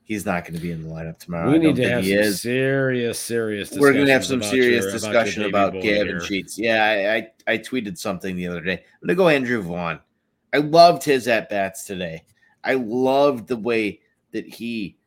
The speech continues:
Speaker 1: just absolutely was all over everything. Um, drove some really, really impressive at-bats. I'm gonna go Andrew Vaughn. I think he's gonna be the guy that gets the job done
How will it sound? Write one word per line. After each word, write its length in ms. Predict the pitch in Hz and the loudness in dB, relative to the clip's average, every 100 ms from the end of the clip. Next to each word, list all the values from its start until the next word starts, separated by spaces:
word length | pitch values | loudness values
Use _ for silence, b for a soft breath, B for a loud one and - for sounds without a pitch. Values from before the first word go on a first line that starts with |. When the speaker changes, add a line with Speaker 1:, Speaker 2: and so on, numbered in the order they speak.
| _ _ _ | _ _ _
Speaker 1:
just 480 | - 120 110 - - - _ _ _ | -6 -4 -4 -8 -18 -20 _ _ _
absolutely 1300 | - 135 135 - 120 101 92 113 120 - 104 90 - _ - | -2 0 0 -6 -8 -8 -6 -4 -4 -6 -6 -6 -10 _ -6
was 760 | 110 107 101 95 95 - - - | -4 -2 -4 -6 -8 -8 -8 -2
all 320 | 110 117 113 | 2 2 2
over 340 | 110 92 98 - | -4 -6 -10 -6
everything. 760 | 110 107 113 110 117 110 104 b b b _ | -6 -4 -4 -6 -8 -8 -8 b b b _
Um, 560 | 101 98 95 92 90 82 _ _ _ - | -6 -4 -4 -4 -6 -12 _ _ _ -16
drove 580 | 104 113 131 120 - - | -6 -2 0 -2 -6 -16
some 680 | - - 113 107 101 98 90 _ _ _ _ _ | -10 -6 -6 -6 -8 -10 -14 _ _ _ _ _
really, 720 | 95 95 98 117 139 143 104 | -14 -12 -6 0 0 0 -4
really 320 | 82 110 113 95 | -6 -6 -6 -6
impressive 580 | 82 - 110 - 101 95 | -8 -6 -6 -6 -8 -8
at-bats. 720 | 90 - 104 110 107 - - b b b - | -8 -6 -2 0 -2 -6 -20 b b b -12
I'm 60 | |
gonna 80 | 113 | -6
go 220 | 113 - 101 | -6 -6 -8
Andrew 440 | 107 95 95 90 | -8 -6 -8 -10
Vaughn. 380 | 87 87 85 82 | -10 -10 -8 -10
I 80 | 82 | -14
think 260 | 95 82 | -14 -14
he's 340 | - 101 92 - | -14 -12 -12 -12
gonna 180 | 90 | -12
be 140 | 82 85 | -12 -14
the 80 | 82 | -14
guy 240 | 80 80 | -16 -18
that 100 | 80 | -20
gets 280 | 82 - - | -20 -20 -20
the 80 | - | -20
job 280 | 78 76 | -18 -18
done 140 | - | -20